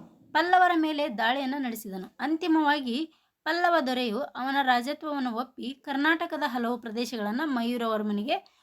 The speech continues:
ವಹಿಸಿದನು. ಮಯೂರವರ್ಮನು ಒಂದು ಚಿತ್ರದುರ್ಗದ ಸಮೀಪದ ಚಂದ್ರವಳ್ಳಿಯ ಸಮೀಪ ಕೆರೆಯೊಂದನ್ನ ದುರಸ್ತಿ ಮಾಡಿದನು. ಅಂದ್ರ ಈ ಒಂದು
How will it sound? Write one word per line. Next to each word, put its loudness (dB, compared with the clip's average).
ವಹಿಸಿದನು. -4
ಮಯೂರವರ್ಮನು 0
ಒಂದು -2
ಚಿತ್ರದುರ್ಗದ -2
ಸಮೀಪದ -4
ಚಂದ್ರವಳ್ಳಿಯ 2
ಸಮೀಪ -4
ಕೆರೆಯೊಂದನ್ನ 0
ದುರಸ್ತಿ -4
ಮಾಡಿದನು. -4
ಅಂದ್ರ -2
ಈ -4
ಒಂದು -2